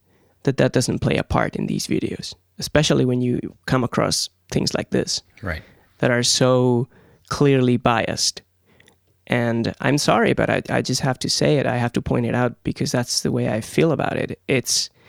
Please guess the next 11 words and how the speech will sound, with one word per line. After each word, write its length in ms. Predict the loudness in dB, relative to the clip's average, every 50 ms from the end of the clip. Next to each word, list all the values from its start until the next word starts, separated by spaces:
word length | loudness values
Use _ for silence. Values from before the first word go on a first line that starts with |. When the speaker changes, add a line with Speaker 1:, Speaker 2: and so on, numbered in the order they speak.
| -20 -20 -20 -20 _ _ _ _ _ _ _ -20 _ -4
Speaker 1:
I 140 | 0 2 2
don't 120 | 4 4
think 160 | 2 2 0
it's 160 | 0 -2 -2 -2
okay 460 | -2 -2 0 0 2 2 2 0 0
to 240 | -2 -2 -2 -2 0
just 320 | -2 -2 0 0 0 0
say 420 | 2 2 2 2 2 2 0 -2 -4 -8 -14 -20 -20 -20 -20 _ _ _ _ _ -2
that 260 | 0 2 2 0 0
everything 800 | 0 2 2 2 2 0 2 2 4 4 2 2 2 0 2 2
about 360 | 2 0 0 0 0 -2 -2